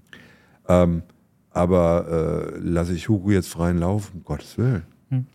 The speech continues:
Speaker 1: So.
Speaker 2: Gibt ja auch mal zwei Richtungen, in die man gehen kann. Das eine ist ja zu sagen, habe ich heute Dinge, das ist so, wo du auch gesagt hast, die Fragestellung, wie kann ich mich wegrationalisieren, diese Fragestellung?
Speaker 1: Genau.
Speaker 2: Also was kann ich von meinen,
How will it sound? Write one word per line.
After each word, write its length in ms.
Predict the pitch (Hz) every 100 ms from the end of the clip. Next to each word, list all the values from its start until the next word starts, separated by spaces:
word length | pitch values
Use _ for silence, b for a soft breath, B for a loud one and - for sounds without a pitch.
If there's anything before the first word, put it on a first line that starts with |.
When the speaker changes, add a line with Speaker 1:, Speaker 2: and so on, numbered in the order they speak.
| _ _
Speaker 1:
So. 140 | - 73
Speaker 2:
Gibt 180 | - 139
ja 60 |
auch 40 | 120
mal 120 | 110
zwei 180 | - 113
Richtungen, 280 | 113 131
in 40 | 110
die 80 | 107
man 180 | 104
gehen 200 | 104 107
kann. 160 | 107 107
Das 100 | 107
eine 220 | 113 117
ist 120 | 113
ja 140 | 117 110
zu 120 | 110
sagen, 300 | 107 107 110 B B B _ -
habe 140 | 120
ich 180 | 110 -
heute 220 | 120 113
Dinge, 220 | 110 139
das 100 | 131
ist 40 | 110
so, 280 | 113 107 113 117 107
wo 100 | 110
du 60 | 107
auch 80 |
gesagt 180 | - 113
hast, 100 | 110
die 40 | 110
Fragestellung, 560 | 110 110 - 110 110 B B B B
wie 80 | 120
kann 160 | - 120
ich 80 |
mich 240 | 113 107 -
wegrationalisieren, 1040 | 117 - 147 143 135 131 135 131 139 143
diese 180 | 131 127
Fragestellung? 600 | - 123 127 147 127 127
Speaker 1:
Genau. 100 | 113
Speaker 2:
Also 80 | 104
was 180 | 113 -
kann 160 | 127
ich 120 | 120
von 120 | - 113
meinen, 380 | 110 113 117